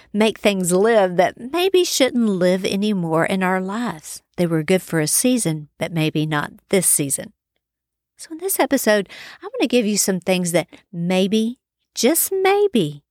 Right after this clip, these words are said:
you need to close the door on in your life. The first one is this. We need to close the door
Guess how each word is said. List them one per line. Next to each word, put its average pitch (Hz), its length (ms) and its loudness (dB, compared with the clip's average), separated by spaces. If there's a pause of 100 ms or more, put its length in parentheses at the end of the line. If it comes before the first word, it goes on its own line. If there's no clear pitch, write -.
you 180 140 -2
need 170 200 2
to 165 60 0
close 156 360 -2
the 156 120 -4
door 165 320 2
on 160 240 -6
in 160 180 -6
your 156 140 -2
life. - 400 -6 (640)
The - 60 -20
first - 300 -2
one 311 140 4
is 226 160 0
this. 269 340 0 (380)
We 427 120 0
need 370 160 2
to 240 100 2
close 180 460 -2
the 190 120 0
door 156 540 -4